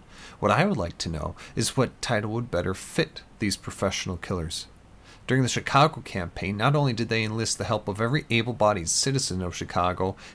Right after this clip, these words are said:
including those aged thirteen to seventeen, but also slew several hundred children. As distasteful as it may be to hear, the forces of the T D F killed five hundred twenty-three children at Chicago.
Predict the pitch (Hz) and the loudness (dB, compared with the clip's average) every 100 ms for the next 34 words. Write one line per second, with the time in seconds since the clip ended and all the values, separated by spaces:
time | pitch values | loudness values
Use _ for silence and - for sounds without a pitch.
0 | - 139 - 131 101 90 87 - 92 78 | -12 -4 2 4 4 0 -2 -2 -2 -4
1 | - - 101 - - 107 90 - - 113 | -8 -6 -6 -6 -6 -4 -2 -2 -2 -2
2 | 104 - 90 82 - - - 127 151 139 | -4 -6 -6 -8 -12 -8 2 4 4 2
3 | 120 - 123 117 98 - 113 98 87 - | 0 0 0 0 0 0 0 -2 -4 -2
4 | 110 98 82 85 - 117 92 82 - - | -2 -2 -4 -4 -2 -2 -2 -8 -12 -20
5 | - - - - 104 - 98 - - 139 | -20 -20 -8 -2 0 0 0 -2 0 2
6 | 143 - - 95 82 85 98 95 90 85 | 2 -2 -4 -2 0 -2 0 0 -2 -4
7 | - 113 98 87 - - - - 147 143 | -2 0 0 -2 -6 -18 -12 -2 2 4
8 | 127 117 110 101 123 117 110 - - 151 | 2 -2 -2 -2 0 2 0 -2 0 4
9 | 131 90 - - - - 143 143 131 - | 4 2 -6 -12 -2 6 8 8 4 0
10 | 120 110 113 - 120 123 117 - 113 110 | 2 0 -2 0 4 4 2 2 2 2
11 | - 156 156 98 85 80 - 95 - 90 | 4 8 8 6 0 -2 -4 -4 0 2
12 | 80 78 | 0 -4